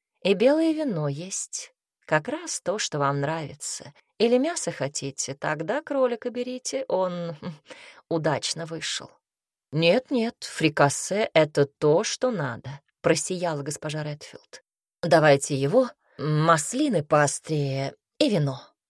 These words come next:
И для себя бокал принесите, пожалуйста». Не прошло и пяти минут, как всё было на столе.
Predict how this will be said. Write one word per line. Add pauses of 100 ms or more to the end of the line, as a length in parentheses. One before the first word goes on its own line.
(340)
И
для
себя
бокал
принесите,
пожалуйста». (1400)
Не
прошло
и
пяти
минут,
как
всё
было
на
столе.